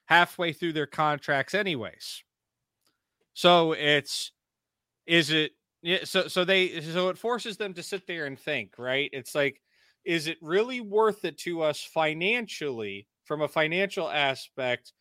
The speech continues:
to pull in this new player? Are they really that exceedingly incredibly better than the guy that we have? Because if we let the guy that we have go,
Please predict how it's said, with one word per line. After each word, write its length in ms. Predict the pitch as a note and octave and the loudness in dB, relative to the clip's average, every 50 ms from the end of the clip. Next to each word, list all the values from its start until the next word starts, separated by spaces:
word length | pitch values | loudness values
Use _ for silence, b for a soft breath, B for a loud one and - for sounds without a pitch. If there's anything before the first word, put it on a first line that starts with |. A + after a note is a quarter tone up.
| _ _ _ _ _ _ _ _ - | _ _ _ _ _ _ _ _ -6
to 180 | - F3 D#3+ | -4 -4 -4
pull 460 | C#3+ _ - - G3+ A3 A3 G#3+ G3+ | -4 _ 2 6 6 8 8 8 8
in 420 | G3+ G3+ G3 F#3 F3 D#3+ D#3 D3 C#3 | 6 6 6 4 2 0 -2 -4 -2
this 300 | C#3+ D3+ D3 - - - | 0 0 0 -2 -4 -6
new 220 | D#3 E3 F3 E3+ | -4 -4 -4 -4
player? 440 | - _ - F3 E3+ D#3 B2 A2 G#2 | -6 _ -4 0 0 2 0 0 -2
Are 160 | A2 B2+ C3+ | -2 -2 0
they 140 | C3+ D3 C#3+ | 0 0 -2
really 720 | C#3 C3+ C3 B2+ C#3+ F3 G3+ G#3 G#3 G3 G3 F3+ D#3 C3 A#2 A2 G#2+ G#2 G#2+ A2 | -2 -6 -8 -2 4 4 6 6 6 4 2 0 -4 -8 -12 -18 -20 -20 -6 0
that 360 | D3+ E3 F3+ G3 G#3+ G#3 - _ _ - | 4 6 8 8 8 6 4 _ _ -4
exceedingly 840 | F#3 E3+ - - - - G3+ G#3 G#3 G3+ G#3 G3 F#3+ F#3 F#3 F3+ F3 | -4 -4 -4 -6 -8 -6 -6 -4 -4 -4 -4 -4 -4 -2 -2 -2 -2
incredibly 1040 | E3 D#3+ D3+ - - F3 F3 F3+ F#3 F3 E3 D#3 D3 D3+ D3 C#3+ C#3+ C#3+ C#3 - _ _ _ _ - | -4 -6 -8 -4 -2 0 0 0 0 -2 -4 -6 -6 -4 -2 0 0 0 -2 -4 _ _ _ _ -12
better 720 | A#2+ A2+ E3 E3+ G3 G3 E3 C#3 B2 A#2+ A#2 A2+ A2+ - _ _ _ _ _ _ _ _ | 0 6 10 12 12 12 12 10 8 6 6 4 2 0 _ _ _ _ _ _ _ _
than 160 | D3 D3+ D#3 D#3 | 8 8 8 8
the 100 | D3 C3+ | 4 4
guy 360 | C3 D#3 E3 F#3 G3 G3+ G3 | 8 10 12 12 12 10 8
that 140 | F#3+ D#3+ E3 | 6 2 0
we 180 | E3+ E3+ D#3+ D3+ | 0 -2 -2 4
have? 640 | D3+ F#3+ G#3+ G3+ D#3+ C3 B2 A#2+ A#2+ B2 B2+ - - _ _ _ _ _ | 8 8 10 10 10 8 6 4 2 2 0 -2 -8 _ _ _ _ _
Because 340 | D3+ D3+ - F3+ F3 D3 D#3 | 0 4 4 4 4 4 0
if 140 | D#3 - - | -4 -2 0
we 120 | E3 D#3+ D3 | 2 2 4
let 280 | C#3 E3 G3 A3+ - | 8 8 8 8 8
the 80 | - G3 | 6 4
guy 300 | F3 D#3+ F3+ F#3+ G3 G3 | 6 8 10 10 10 8
that 140 | F#3+ F#3 D#3+ | 6 4 0
we 140 | E3+ E3 D3+ | -2 -2 2
have 380 | D3+ E3 D#3 D3+ C#3 C#3 B2+ | 2 2 2 2 0 -4 0
go, 560 | B2 D#3+ G3+ A3 F3+ D3 C#3 C3+ C3+ C3 B2 | 2 6 8 8 10 10 8 8 6 2 0